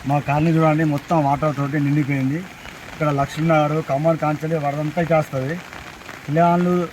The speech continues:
స్కూల్కి పోవాలన్నా కూడా స్కూల్ బస్సులు కానీ, మీ కూరగాయలకు కానీ, షాప్లో కానీ, ఇది రోడ్డు ఏ పనికి బయటికి వెళ్ళాలన్నా ఇబ్బంది ఉంది. పిల్లగాళ్ళు నడుస్తుంటే మొత్తం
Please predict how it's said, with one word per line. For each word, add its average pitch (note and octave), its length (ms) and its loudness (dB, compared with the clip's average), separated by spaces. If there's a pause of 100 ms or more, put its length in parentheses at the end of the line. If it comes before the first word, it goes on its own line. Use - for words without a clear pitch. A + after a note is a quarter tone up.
(180)
స్కూల్కి E3 340 0
పోవాలన్నా E3+ 380 4
కూడా F3 260 4
స్కూల్ D#3 320 -2
బస్సులు E3 260 0
కానీ, E3 260 2 (100)
మీ D3+ 60 0
కూరగాయలకు D#3 600 2
కానీ, D#3+ 200 2 (460)
షాప్లో D3 380 2
కానీ, D#3+ 340 2 (680)
ఇది D3+ 120 -2 (100)
రోడ్డు E3+ 200 4 (160)
ఏ F3+ 80 6
పనికి F#3 400 2 (260)
బయటికి D#3+ 240 2
వెళ్ళాలన్నా E3+ 440 2
ఇబ్బంది D#3 220 2
ఉంది. D#3 220 0 (680)
పిల్లగాళ్ళు F#3 380 4 (120)
నడుస్తుంటే F3+ 360 0 (120)
మొత్తం F3 240 2